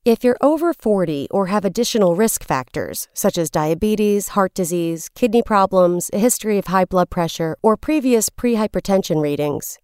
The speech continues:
you should have it checked annually. Two, blood sugar screening. Women should be screened for diabetes every three years beginning at age forty-five. However, you may need to be screened earlier or more often if you have high blood pressure,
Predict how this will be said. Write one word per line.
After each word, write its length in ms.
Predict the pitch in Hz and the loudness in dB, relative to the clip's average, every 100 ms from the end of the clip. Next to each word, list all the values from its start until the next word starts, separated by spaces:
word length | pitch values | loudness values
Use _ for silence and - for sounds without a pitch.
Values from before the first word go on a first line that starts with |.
| _ | _
you 160 | 220 294 | 0 0
should 180 | - 294 | 0 -4
have 160 | 262 | -4
it 140 | 247 - | -4 -8
checked 340 | - 202 - - | -4 -4 -6 -4
annually. 640 | 180 170 139 101 87 - _ _ _ _ _ _ - | -2 0 -2 -6 -10 -12 _ _ _ _ _ _ 0
Two, 400 | 262 180 52 - _ _ - | 2 2 -2 -14 _ _ 2
blood 260 | 277 277 | 2 2
sugar 300 | - 131 156 | 0 -2 -2
screening. 580 | 151 - 165 143 135 143 - _ _ _ - | -4 -4 -4 -4 -6 -8 -18 _ _ _ 2
Women 320 | 294 339 381 | 6 6 6
should 180 | - 269 | 2 -2
be 100 | 269 | -2
screened 400 | - 226 196 190 | -2 0 0 0
for 120 | 180 | -2
diabetes 800 | 190 190 226 202 190 165 156 - | -2 0 0 0 -2 0 -4 -4
every 280 | 208 247 269 | -4 -2 -2
three 260 | - 226 196 | -2 -4 -2
years 360 | 180 175 165 | 0 0 -2
beginning 440 | - 190 233 262 247 | -4 -2 2 4 2
at 120 | - | 0
age 260 | 175 170 - | -2 -4 -6
forty-five. 880 | 170 165 151 - 143 139 - - _ _ _ | -4 -4 -2 -4 -4 -6 -12 -18 _ _ _
However, 440 | - 247 277 190 170 | 0 2 2 2 -2
you 220 | 190 196 | -2 0
may 340 | 202 240 320 | 2 4 4
need 240 | 311 269 254 | 4 2 0
to 100 | 233 | -2
be 160 | 202 | -2
screened 400 | 196 - 202 185 - | -2 -2 0 0 0
earlier 480 | 226 208 180 151 151 | -4 -2 -2 -4 -2
or 220 | 226 254 | 2 2
more 180 | 240 214 180 | 2 2 2
often 460 | 180 - 143 135 | 0 -2 -4 -2
if 160 | 185 190 | -4 -2
you 80 | 175 | 0
have 140 | 151 | 0
high 220 | 170 208 | -2 -2
blood 280 | 214 190 175 | 0 -2 -2
pressure, 560 | 170 151 - 151 165 | -4 -6 -6 -8 -8